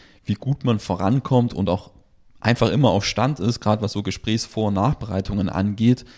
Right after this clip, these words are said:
Und da merke ich auch, wie ich deutlich entspannter bin, wenn ich auf Arbeit gehe, weil ich halt keinen Stress habe, noch kurz vorm Gespräch irgendwie eine,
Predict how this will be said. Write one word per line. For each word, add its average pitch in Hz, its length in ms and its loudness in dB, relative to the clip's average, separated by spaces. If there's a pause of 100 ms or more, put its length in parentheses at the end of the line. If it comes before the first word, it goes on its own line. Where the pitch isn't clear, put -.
(440)
Und 98 400 -2 (100)
da 95 280 -8
merke 98 240 2
ich 101 80 -4
auch, 92 220 -4
wie 101 80 -2
ich 95 120 -6
deutlich 101 380 2
entspannter 95 500 0
bin, 98 220 2
wenn 92 120 6
ich 101 100 -2
auf - 120 -4
Arbeit 95 300 2
gehe, 107 300 6
weil 92 100 4
ich 98 140 -2
halt 104 180 -2
keinen 95 160 0
Stress - 380 -2
habe, 107 260 2
noch 98 260 0 (440)
kurz - 260 2
vorm 101 240 0
Gespräch 107 400 0
irgendwie 98 380 2
eine, 95 260 2